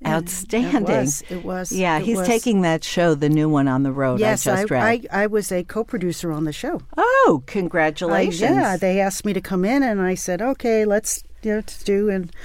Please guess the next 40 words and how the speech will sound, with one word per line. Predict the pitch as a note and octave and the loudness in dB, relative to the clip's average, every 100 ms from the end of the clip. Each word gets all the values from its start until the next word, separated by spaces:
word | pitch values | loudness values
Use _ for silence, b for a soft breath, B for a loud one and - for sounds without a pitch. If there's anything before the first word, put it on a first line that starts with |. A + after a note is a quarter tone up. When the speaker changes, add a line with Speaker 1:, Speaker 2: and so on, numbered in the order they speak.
| B B | B B
Speaker 1:
yes, | F4 B3 - - | 6 6 2 -2
and | A#3+ | 2
that | C4+ A#3 | 2 2
was | A3+ | 0
also | A#3 - G#3+ | 0 -2 -4
taped. | - D#3 - - - - | -2 -4 -4 -14 -14 -4
It | G#3 | -2
was | A3 | 0
taped | - F#3 - | -2 -4 -2
for | |
Netflix, | E3 - - - - | -4 -6 -12 -10 -4
so | E3+ | 2
Speaker 2:
Right. | D#3 - | 2 2
Speaker 1:
that | E3 - | -2 -4
should | E3 | -10
be | - | -10
coming | - - - | -12 -12 -10
out. | - - | -10 -4
Speaker 2:
Right. | F3+ D3 | 0 0
Speaker 1:
So | C3 G#3 | 2 2
other | F#3+ F#3 | 2 0
people | G3 E3 F3 | -4 -4 -4
can | F#3 E3+ | -2 0
enjoy | D#3 E3+ D#3+ | 0 -2 -4
it. | E3 - B | -6 -10 B
Speaker 2:
Yeah. | E3 B3 | 2 6
Speaker 1:
And | D4 | 6
then | C#4+ | 6
they'll | C4+ | 4
wanna | A#3+ A#3+ A#3+ | 4 2 4
go | A3 | 2
see | F#3+ - G3+ | 0 0 0
him | F#3 F#3 | 0 2
on | E3+ | 0
the | D#3+ | 0
road. | - - - | -4 -8 -8
Speaker 2:
Right. | F3+ E3 B2 - - - | -2 0 -2 -8 -8 -2
Absol-, | G#3 - C#4 C#4 A#3 | -2 -2 -2 0 2
oh, | C4 | 2
right, | G4 A4+ | 4 2